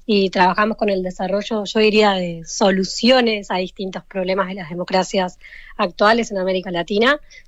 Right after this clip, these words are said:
tratando de fortalecer distintos aspectos de la participación ciudadana, de la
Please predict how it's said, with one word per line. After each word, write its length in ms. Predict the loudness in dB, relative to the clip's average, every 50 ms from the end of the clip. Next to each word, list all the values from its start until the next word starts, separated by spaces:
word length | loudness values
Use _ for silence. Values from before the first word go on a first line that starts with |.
| -20 -8
tratando 640 | -4 0 0 0 2 2 2 4 4 2 2 2 4
de 200 | 4 4 2 0
fortalecer 680 | -2 -6 -6 -4 -4 -4 -4 -4 -4 -4 -4 -4 -6
distintos 360 | -8 -10 -8 -8 -6 -4 -4
aspectos 600 | -6 -6 -4 0 0 0 0 0 -2 -4 -2 0
de 180 | 0 0 2 4
la 240 | 4 4 4 2
participación 640 | 0 -2 -6 -6 -6 -4 -2 -2 0 2 2 0 0
ciudadana, 680 | 2 2 2 4 4 4 4 4 4 4 2 0 -2 -2
de 200 | 0 0 0 0
la 400 | 0 0 0 0 0 -2 -6